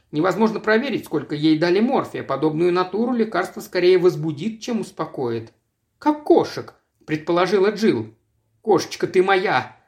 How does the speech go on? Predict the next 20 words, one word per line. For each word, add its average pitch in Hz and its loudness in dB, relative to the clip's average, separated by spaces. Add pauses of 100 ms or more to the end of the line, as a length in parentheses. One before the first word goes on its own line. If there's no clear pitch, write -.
(100)
А 208 -6
кто 302 4
был 302 6
третий?» 294 -2 (460)
«Девушка, 175 2
которой 240 0
удалили 180 0
аппендикс. 165 0 (320)
Ее 220 -2
оперировали 233 0
как 196 -2
раз 214 0
перед 180 0
старшей 202 -6
сестрой 170 -2
Бэнкс, 151 -2
но 180 0
управились 190 0
гораздо 143 -2
быстрее. 131 -10